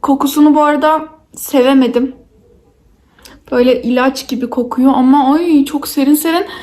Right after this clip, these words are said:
ve komple boyuna da geliyor. Gördünüz mü? Bence bu çok güzel bir özellik. Kalanı boyuna geçmenize falan gibi bir şey değil. Bildiğiniz zaten boyunda da yeri var. Yani üç boyutlu dedikleri aynen. Bakın şu yandaki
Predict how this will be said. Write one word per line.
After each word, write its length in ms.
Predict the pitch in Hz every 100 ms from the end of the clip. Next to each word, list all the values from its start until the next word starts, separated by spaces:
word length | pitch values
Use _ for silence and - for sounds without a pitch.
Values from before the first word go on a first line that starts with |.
| - - -
ve 440 | 294 311 330 - -
komple 560 | - 302 302 339 311 262
boyuna 340 | 262 262 294
da 60 | 302
geliyor. 420 | 269 233 233 233
Gördünüz 360 | 233 247 302 339
mü? 80 |
Bence 220 | 269 269 294
bu 160 | 302
çok 300 | - 240 233
güzel 280 | 226 233 220
bir 40 |
özellik. 580 | 220 226 226 233 277 - - - - - - _ _ _ _ -
Kalanı 380 | 233 247 254
boyuna 240 | 233 285 277
geçmenize 560 | 262 254 254 240 233
falan 340 | 247 247 247 240
gibi 180 | 240 233
bir 60 |
şey 260 | 247 254 240
değil. 280 | 262 349 277
Bildiğiniz 400 | 269 247 254 262
zaten 440 | 262 254 311 254
boyunda 360 | 233 240 262 247
da 60 |
yeri 260 | 220 208 202
var. 300 | 208 311 - 233 233
Yani 140 | 220 -
üç 220 | 339 -
boyutlu 320 | 349 302 311
dedikleri 440 | 320 330 - 320 330
aynen. 400 | 311 285 247 247
Bakın 240 | 269 269
şu 160 | 269 320
yandaki 720 | 294 285 277 277 302 349